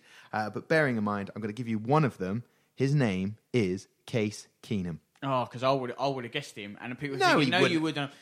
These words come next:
Speaker 2: Yeah, but I'll tell you, I'll tell you why.
Speaker 1: Go
Speaker 2: 'Cause
Speaker 1: on.
Speaker 2: you just said since two thousand seventeen, so it's only last season, this one. Case played for the Vikings. They got to the, the championship game and lost. So I would have thought he probably put up big numbers. The Vikings were wins.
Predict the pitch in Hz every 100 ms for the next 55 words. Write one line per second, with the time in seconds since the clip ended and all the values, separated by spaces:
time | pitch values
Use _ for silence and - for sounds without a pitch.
0 | - - 185 175 - - 160 156 175 175
1 | 170 185 175 175 175 107 98 _ _ -
2 | 127 185 165 165 139 - 135 - 151 -
3 | 147 135 131 123 139 131 127 123 107 123
4 | 120 156 147 135 131 127 139 120 123 127
5 | 113 104 - _ - 156 - 143 135 123
6 | 117 131 123 113 113 123 123 127 - 127
7 | 117 113 - _ _ _ _ _ 123 117
8 | 139 131 120 113 - - 113 110 113 131
9 | 95 - - - - - 123 117 117 123
10 | 127 127 - 135 143 139 135 131 - 120
11 | - 127 127 127 120 117 120 139 127 127
12 | 113 120 135 113 107 120